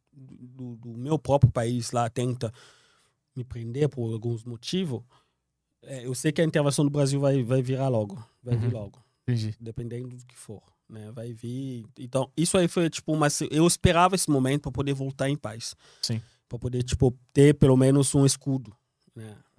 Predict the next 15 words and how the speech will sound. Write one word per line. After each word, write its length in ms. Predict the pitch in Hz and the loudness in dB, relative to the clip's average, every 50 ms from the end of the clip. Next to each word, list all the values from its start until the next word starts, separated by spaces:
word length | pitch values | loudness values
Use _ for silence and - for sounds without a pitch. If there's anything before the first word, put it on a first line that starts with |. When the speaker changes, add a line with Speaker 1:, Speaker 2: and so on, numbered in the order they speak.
| 113 - | -12 -12
Speaker 2:
Uhum. 100 | 113 117 | -12 -12
Speaker 1:
Tipo, 240 | 117 - - 120 113 | -14 -14 -16 -16 -16
falar, 200 | 107 - 113 110 101 | -14 -14 -14 -12 -12
"O 80 | 110 | -12
governo 320 | 107 113 110 110 120 123 123 | -12 -12 -10 -10 -10 -10 -10
brasileiro 260 | 123 120 123 131 123 | -12 -12 -14 -16 -16
tá 100 | 131 220 | -16 -18
aqui, 220 | - _ - 131 | -20 _ -16 -16
eu 60 | 110 | -14
sou 120 | 113 - 107 | -14 -14 -12
brasileiro, 300 | 113 117 117 135 131 - | -10 -10 -10 -10 -10 -10
sou 100 | - 120 | -10 -10
cidadão 340 | - - 113 117 113 127 123 | -10 -10 -10 -10 -10 -8 -4
brasileiro 360 | 135 139 135 139 151 160 170 | 0 0 0 2 0 0 -2
também." 380 | 170 240 240 220 156 143 131 | -4 -8 -8 -6 -6 -6 -6